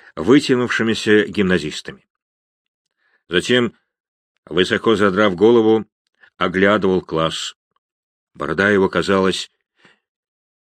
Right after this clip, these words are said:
мела нас по головам. «Дежурный»,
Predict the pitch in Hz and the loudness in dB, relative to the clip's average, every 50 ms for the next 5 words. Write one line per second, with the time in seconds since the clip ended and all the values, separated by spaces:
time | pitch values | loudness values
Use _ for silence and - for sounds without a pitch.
0 | _ _ _ _ _ _ _ _ _ _ - 87 101 113 113 110 110 107 101 95 | _ _ _ _ _ _ _ _ _ _ -6 -2 0 2 4 4 4 2 2 0
1 | 92 90 85 - - - - _ _ _ - 98 87 92 95 92 92 82 80 73 | 0 0 -2 -4 -6 -10 -12 _ _ _ -8 -4 0 0 2 2 2 0 -2 -4
2 | 69 - _ _ _ _ _ _ _ _ _ _ _ _ _ _ _ _ _ _ | -8 -10 _ _ _ _ _ _ _ _ _ _ _ _ _ _ _ _ _ _
3 | _ _ _ _ _ _ _ _ _ _ _ _ _ _ - 120 170 202 185 160 | _ _ _ _ _ _ _ _ _ _ _ _ _ _ 0 0 2 2 2 2
4 | 110 87 80 82 82 80 78 80 | 0 0 0 -2 -4 -6 -6 -8